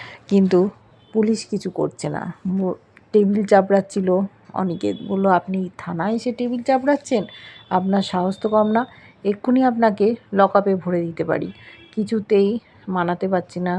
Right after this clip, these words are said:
পুলিশকে, সে যাবে না। বলছি, "রাত বিরেতে আপনারা চলে আসছেন,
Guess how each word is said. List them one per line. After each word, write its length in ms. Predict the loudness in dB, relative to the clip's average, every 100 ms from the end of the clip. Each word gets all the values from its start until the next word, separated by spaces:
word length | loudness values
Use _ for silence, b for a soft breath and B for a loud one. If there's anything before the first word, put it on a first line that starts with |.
| -4
পুলিশকে, 520 | -6 -6 -6 -8 -10 -10 -10 B B B -4
সে 180 | 2 4 4 -2
যাবে 300 | 0 2 2 -4
না। 100 | -6
বলছি, 280 | -6 -4 -2 2
"রাত 240 | 4 4 0
বিরেতে 360 | -2 -2 0 -2
আপনারা 320 | 0 -4 -4
চলে 260 | -2 0 0
আসছেন, 400 | 0 -4 -8